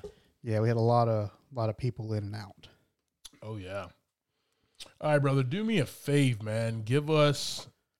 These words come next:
Speaker 2: and our amazing listeners that quick synopsis, man, and we'll jump right into this one.
Speaker 1: Definitely.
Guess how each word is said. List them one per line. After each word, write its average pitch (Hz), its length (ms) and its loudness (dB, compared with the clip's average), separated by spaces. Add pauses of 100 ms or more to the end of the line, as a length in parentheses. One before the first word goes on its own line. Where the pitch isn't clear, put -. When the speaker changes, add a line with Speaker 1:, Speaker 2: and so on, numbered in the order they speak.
(140)
Speaker 2:
and 117 160 -6
our 113 220 -2
amazing 117 580 -2
listeners 110 640 -6
that 104 220 -6
quick 117 240 -10
synopsis, 110 460 -8
man, 101 100 -12
and 101 120 -12
we'll 104 100 -12
jump 107 280 -10
right 107 160 -6
into 101 460 -12
this 107 180 -8
one. 101 220 -10 (560)
Speaker 1:
Definitely. 123 380 -8